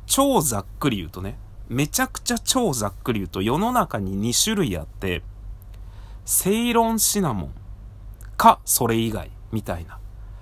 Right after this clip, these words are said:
もので、で、セイロンシナモンっていうのが、いわゆる高品質で、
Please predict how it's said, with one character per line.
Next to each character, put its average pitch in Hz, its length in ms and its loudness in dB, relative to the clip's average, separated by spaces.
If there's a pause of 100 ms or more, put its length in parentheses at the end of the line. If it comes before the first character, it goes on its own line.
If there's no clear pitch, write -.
(480)
も 104 120 0
の 110 140 0
で、 101 220 -2
で、 - 140 0
セ - 280 2
イ 254 140 0
ロ 254 140 0
ン 254 80 -2
シ - 140 0
ナ 254 120 4
モ 214 140 4
ン 202 40 2
っ - 20 -6
て - 120 -4
い 208 40 4
う 202 40 4
の 190 120 2
が、 196 300 4
い 147 100 2
わ 190 160 4
ゆ 165 80 2
る 117 120 0
高 196 300 6
品 190 280 0
質 - 240 -2
で、 98 280 -2